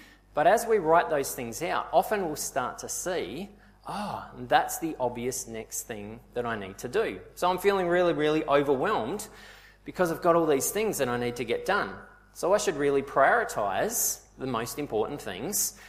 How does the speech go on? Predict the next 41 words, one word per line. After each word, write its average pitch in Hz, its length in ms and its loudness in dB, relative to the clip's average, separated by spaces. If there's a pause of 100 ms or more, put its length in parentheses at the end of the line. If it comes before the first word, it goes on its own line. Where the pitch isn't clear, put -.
(120)
and 123 140 -8
allow 123 240 0
those 127 320 0
things 110 480 -6 (400)
to - 120 -6
lift. - 500 -2 (600)
I'm 139 100 -6
feeling 185 600 0 (100)
really, 156 300 0
really 143 420 0
frustrated 135 800 2 (160)
about 123 460 -2
a 131 60 -10
conversation 175 640 0
that 120 120 -4
I 127 100 -2
had 156 380 0
with 131 200 -6
someone 123 400 -2
yesterday. 107 560 -4 (500)
I - 60 -16
probably 175 280 0
need 160 200 -2
to 143 100 -2
go 131 220 0
back 127 580 -2
and 117 100 -10
I 120 120 -4
need 127 200 -6
to 135 120 -6
clear 123 280 -6
things 143 300 -8
up. - 420 -6
I 127 60 -14
need 123 200 -8
to 123 120 -8
have 127 320 0
a 120 60 -12
conversation 113 640 -6
with 123 180 -6
them 104 280 -10